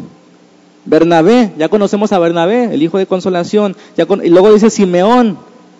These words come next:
este apodado el negro, en otras versiones dice, dicen muchos que era de África, ¿verdad? Que era un africano, el negro.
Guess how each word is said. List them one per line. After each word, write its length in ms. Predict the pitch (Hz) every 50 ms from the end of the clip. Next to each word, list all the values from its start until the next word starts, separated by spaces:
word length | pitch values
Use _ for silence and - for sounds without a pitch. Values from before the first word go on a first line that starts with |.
| _ _ _ _ _
este 380 | - 160 175 - - 202 208 202
apodado 680 | - 170 175 - 170 160 170 175 190 208 220 220 - -
el 240 | - 165 156 156 160
negro, 420 | 185 226 240 220 226 226 240 254 240 208
en 100 | 170 165
otras 200 | 160 196 190 175
versiones 380 | 165 156 - 185 180 185 180
dice, 320 | 165 196 190 220 233 247 240 - - - - _ _ _ _ _ _ _ _ _ _ _ _ _ _ _ _ _ _
dicen 480 | - 147 156 - 196 180 185 185 165 - 131 - _ _
muchos 540 | 165 160 185 226 220 - 214 240 262 247 -
que 180 | - 156 143
era 300 | 147 156 165 180 185 190 - - _ _ _ _ _
de 160 | - 135 147
África, 460 | 190 226 220 - 175 143 - - 113
¿verdad? 240 | 113 113 120 131 135
Que 100 | - 147
era 60 | 139
un 100 | 147 156
africano, 560 | 156 160 - 151 139 127 - 160 160 147 131
el 140 | 120 117 123
negro. 360 | 147 175 190 151 135 117 110